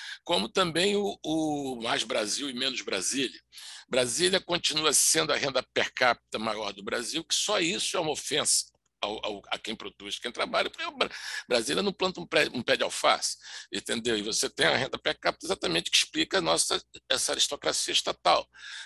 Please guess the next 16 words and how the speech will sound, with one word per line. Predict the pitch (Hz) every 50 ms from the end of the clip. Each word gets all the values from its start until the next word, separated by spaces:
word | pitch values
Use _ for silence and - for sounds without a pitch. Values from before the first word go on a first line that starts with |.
| -
essa, | - 113 - -
essa, | - 113 - - 123 - - -
essa, | 120 104 - -
essa | - 110 - 110
quantidade | - - - 139 - - - - - 135 139 147 165 165 - -
de | - 127
direitos, | - - 127 113 123 135 139 143 127 - - - 101 101
essa | 98 - -
quantidade | - 113 - - - 113 120 117 113 -
de | - - 117
gasto, | - 127 139 165 170 147 - - - - - _ - - - - - - - - -
que | -
ele | 151 160 160 160
não | 160 175
é | 208 185
só | - - - - 180 175